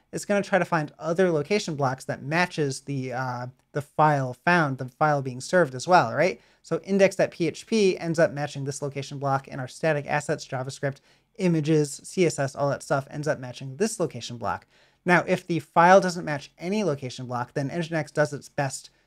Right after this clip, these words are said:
to serve it anyway with the correct, uh, content type headers based on some other configuration that's elsewhere in Nginx's configuration.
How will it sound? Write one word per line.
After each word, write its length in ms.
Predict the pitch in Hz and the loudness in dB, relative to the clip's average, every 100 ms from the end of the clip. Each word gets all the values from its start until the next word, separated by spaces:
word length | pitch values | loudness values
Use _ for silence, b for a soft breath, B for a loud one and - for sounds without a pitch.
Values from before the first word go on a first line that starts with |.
| _ | _
to 260 | - 156 139 | -8 -6 -6
serve 440 | - - 190 170 | -8 2 6 6
it 220 | 156 - _ | 4 0 _
anyway 640 | 170 202 202 139 127 127 - | -4 0 2 0 -2 -4 -8
with 400 | 147 156 156 - | -4 -2 -2 -2
the 200 | 139 139 | -6 -6
correct, 680 | - - 151 143 - - - _ _ _ _ - | -6 -2 2 0 -2 -14 -16 _ _ _ _ -2
uh, 400 | 156 143 135 123 _ _ _ _ | 0 2 0 -6 _ _ _ _
content 400 | - 214 180 120 | 2 4 2 -4
type 220 | 143 117 | -6 -6
headers 420 | 139 120 123 - - | -6 -6 -8 -12 -2
based 320 | 165 156 - | 0 0 -4
on 280 | 160 147 143 | -6 -4 -4
some 180 | 147 143 | -6 -4
other 180 | 143 139 | -4 -4
configuration 640 | 139 139 135 131 127 127 | -6 -8 -6 -6 -8 -10
that's 140 | 120 - | -12 -8
elsewhere 460 | 139 139 135 117 | -10 -8 -10 -8
in 120 | - 127 | -10 -10
Nginx's 540 | 127 120 123 - 120 | -10 -12 -14 -14 -14
configuration. 720 | 120 113 110 117 151 - - | -14 -14 -12 -6 -6 -8 -16